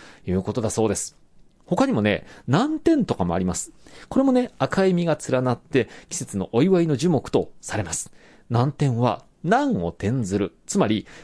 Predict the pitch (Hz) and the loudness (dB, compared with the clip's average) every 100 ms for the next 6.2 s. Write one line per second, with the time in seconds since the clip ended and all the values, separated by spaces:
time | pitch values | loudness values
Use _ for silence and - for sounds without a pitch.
0 | - - 285 302 190 107 95 120 - 110 | -12 0 2 2 0 0 2 0 0 -2
1 | 156 139 127 120 104 - - - 208 180 | 0 0 0 0 -2 -6 -8 -2 0 2
2 | 147 - - - - 202 - - - 110 | 0 -2 -8 -8 -2 -2 -2 -16 -6 -2
3 | 143 170 185 190 202 208 - - 98 104 | 0 0 0 0 2 0 0 -4 -4 -2
4 | 107 120 87 - 104 110 110 _ - - | -2 -4 -6 -6 -2 -2 -4 _ -20 -16
5 | - 175 247 277 294 240 123 156 131 - | -2 2 2 2 2 2 0 -4 -6 0
6 | 110 87 | 0 0